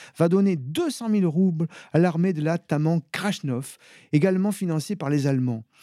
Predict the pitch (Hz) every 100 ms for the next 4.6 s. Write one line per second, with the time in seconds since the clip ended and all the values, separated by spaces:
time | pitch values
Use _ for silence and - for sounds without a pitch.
0 | - - 160 - 170 151 185 208 - _
1 | _ 147 165 151 160 156 135 135 180 180
2 | - - 143 147 147 147 135 160 143 131
3 | 147 135 139 127 _ 165 139 165 131 131
4 | 123 143 127 113 -